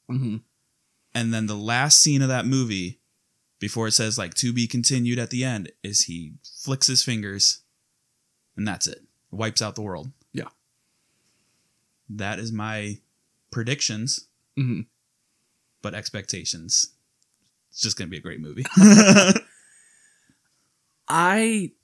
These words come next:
Speaker 1: I'm trying to let go of my expectations that this is still a part one.
Speaker 2: Yeah, that was tough for me too.
Speaker 1: Because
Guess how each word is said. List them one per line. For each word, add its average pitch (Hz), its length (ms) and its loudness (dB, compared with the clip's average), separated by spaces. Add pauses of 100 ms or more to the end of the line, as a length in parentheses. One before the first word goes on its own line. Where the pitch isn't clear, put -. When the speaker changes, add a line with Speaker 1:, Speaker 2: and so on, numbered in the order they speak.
(1800)
Speaker 1:
I'm 151 140 0
trying 220 280 4
to 202 80 4
let 151 300 4
go 117 560 4 (280)
of 117 280 0
my 117 200 0
expectations 110 1000 -4
that 107 240 -4
this 113 240 0
is 113 140 0
still 123 640 0
a 104 80 -8
part 107 320 -4
one. 87 320 -10 (1300)
Speaker 2:
Yeah, 107 120 -6
that 101 140 -6
was 120 120 -2
tough 98 180 -6
for - 120 -12
me 95 160 -6
too. 95 300 -4 (180)
Speaker 1:
Because 123 760 2